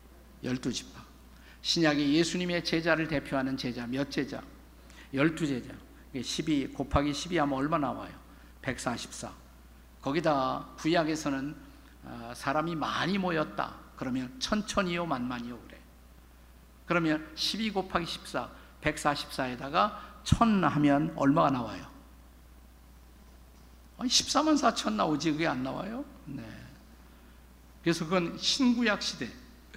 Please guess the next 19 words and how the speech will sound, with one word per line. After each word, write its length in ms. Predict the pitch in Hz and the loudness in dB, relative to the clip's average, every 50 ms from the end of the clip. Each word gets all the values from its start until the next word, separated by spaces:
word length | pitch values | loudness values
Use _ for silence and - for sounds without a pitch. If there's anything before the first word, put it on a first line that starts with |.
| - - - - - - | -18 -18 -20 -20 -14 4
구약 360 | - - 147 151 151 147 151 | 4 6 6 6 4 2 0
신약을 420 | - - 156 165 175 170 196 190 | -2 -2 2 2 2 2 2 -2
물러나고 760 | 170 156 165 175 180 160 139 131 135 139 175 202 240 - - - - - - - | 0 0 0 2 2 2 0 -2 -2 -2 0 0 0 -2 -6 -12 -16 -18 -18 -10
하나님의 520 | - - - 156 160 165 175 175 180 180 180 | -6 -2 0 2 2 2 2 0 0 -2 -2
백성 560 | - 147 - - - 160 147 151 151 135 117 | -2 -4 -2 0 0 0 0 0 -2 -2 2
모두를 500 | 131 143 190 202 180 240 226 269 262 254 | 6 6 6 6 6 4 4 4 2 2
상징하는 680 | - - - 269 247 214 226 220 196 156 131 131 123 - | 0 0 0 2 2 2 2 2 2 2 0 0 -2 -2
거예요. 360 | - 120 117 143 190 - - - - - - - - - - - - - - - - - - - - - - - | -4 -6 -6 -6 -6 -6 -8 -12 -18 -20 -20 -20 -20 -20 -20 -20 -20 -20 -20 -20 -20 -20 -20 -20 -20 -20 -20 -10
그건 160 | - - 202 - | -4 -4 -2 -2
상징적으로 600 | - - 226 240 240 294 285 262 240 285 269 - | -2 -2 0 0 2 2 2 2 2 0 0 0
풀어야 360 | - - 170 143 123 117 110 | -2 -2 0 0 -2 -4 -6
돼요. 120 | - - - - - - - - - - - - - - - - - - - - - - - - - - - - | -10 -16 -18 -18 -20 -20 -20 -20 -20 -20 -20 -20 -20 -20 -20 -20 -20 -20 -20 -20 -20 -20 -20 -20 -20 -20 -16 -12
근데 160 | 185 180 165 | -4 -4 -2
그건 160 | 143 147 127 | 0 0 -2
또 80 | 139 123 | -2 -2
문자 280 | 120 131 123 - 151 | -4 -4 -2 -2 -2
그대로 260 | 127 120 127 107 104 107 | -2 -2 -8 -10 -10 -12
푼단 360 | - - - 131 - - 95 | -12 -10 -8 -8 -8 -8 -12
말이죠. 280 | 92 - - - - | -14 -16 -18 -20 -20